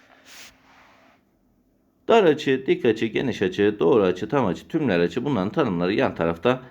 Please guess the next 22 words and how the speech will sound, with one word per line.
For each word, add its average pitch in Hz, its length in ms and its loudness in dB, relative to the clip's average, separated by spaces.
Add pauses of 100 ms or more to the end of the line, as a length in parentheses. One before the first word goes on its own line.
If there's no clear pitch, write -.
(140)
yapılmış. - 720 -2
Tümler 175 420 2
neydi? 165 460 -2 (420)
Ölçüleri 139 480 0
toplamı 123 440 0
doksan 113 400 2
derece. 92 500 2
Bütünler 139 440 0
neydi? 107 220 0
Ölçüleri 123 540 0
toplam 117 480 -2 (320)
yüz 120 160 -4
seksen 117 420 0
derece 98 280 2
olan 107 340 0 (920)
iki 139 220 -2
açıya 120 400 0
bütünler 107 340 -4
açı 127 480 -2
denir. 85 260 -2 (320)
Bütünleri 175 840 2 (440)
yetmiş, 139 840 -2